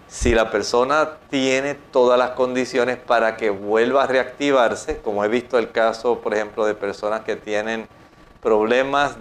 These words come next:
de candidiasis, eh, que se desarrolla en las uñas, aun cuando se le da el tratamiento, al cabo ya de unos cuatro o cinco meses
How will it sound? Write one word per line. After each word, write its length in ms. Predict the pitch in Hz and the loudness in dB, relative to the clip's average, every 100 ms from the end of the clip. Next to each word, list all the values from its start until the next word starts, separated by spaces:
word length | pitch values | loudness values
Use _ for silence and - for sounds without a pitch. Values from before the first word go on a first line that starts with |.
| 104 | -6
de 420 | 117 143 160 160 - | 0 2 2 0 0
candidiasis, 1120 | 127 123 113 110 123 127 127 151 143 - - - | -2 0 -2 0 2 2 0 -4 -8 -10 -20 -14
eh, 680 | - 113 107 104 104 107 - | -2 2 2 2 0 -4 -6
que 100 | - | -4
se 140 | 120 123 | 0 2
desarrolla 800 | 117 113 120 113 110 117 123 104 | 2 2 0 2 2 4 0 0
en 340 | 107 120 123 | -4 -4 -2
las 260 | 110 107 - - | -2 -2 -4 -6
uñas, 540 | 117 120 127 156 - - - - - - - - | -4 -4 -6 -8 -12 -20 -20 -20 -20 -20 -20 -4
aun 520 | 110 107 110 147 190 | 2 4 4 2 -2
cuando 680 | - 156 156 160 - 170 160 | -6 0 2 2 2 0 0
se 320 | - 143 139 | 0 2 2
le 120 | 139 | 2
da 100 | 127 | 2
el 120 | 131 123 | 0 0
tratamiento, 880 | 123 123 131 123 113 113 101 - - - - - - - - - - | -2 0 -2 -2 -2 -4 -6 -14 -20 -20 -20 -20 -20 -20 -20 -20 -8
al 200 | - 107 | -6 -4
cabo 320 | 123 120 139 | 2 4 4
ya 240 | 139 123 123 | 4 2 4
de 80 | 120 | 4
unos 320 | 117 127 - | 2 -2 -4
cuatro 480 | - 117 117 127 127 | 0 2 2 2 -2
o 20 | |
cinco 400 | 123 110 110 120 | -2 -4 0 0
meses 480 | 113 107 127 120 | 0 -4 -4 -6